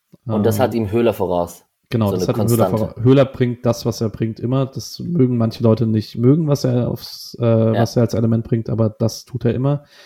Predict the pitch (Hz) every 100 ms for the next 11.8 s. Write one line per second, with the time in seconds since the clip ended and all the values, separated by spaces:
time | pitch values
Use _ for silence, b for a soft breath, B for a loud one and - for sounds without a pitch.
0 | B B B - 113 - 117 127 - 117
1 | 107 110 - 117 117 110 107 110 110 -
2 | _ _ _ _ 117 110 120 101 113 131
3 | 151 - - _ _ _ _ _ _ _
4 | - 131 - _ _ 185 143 120 _ _
5 | _ _ _ _ _ _ - - - -
6 | - - - _ _ _ _ _ _ _
7 | - 90 82 - 87 92 87 87 82 _
8 | _ _ _ _ _ _ _ _ _ _
9 | 90 85 82 - - 85 80 _ - 87
10 | 87 82 80 82 82 _ _ 87 82 82
11 | _ 90 90 90 _ - 80 -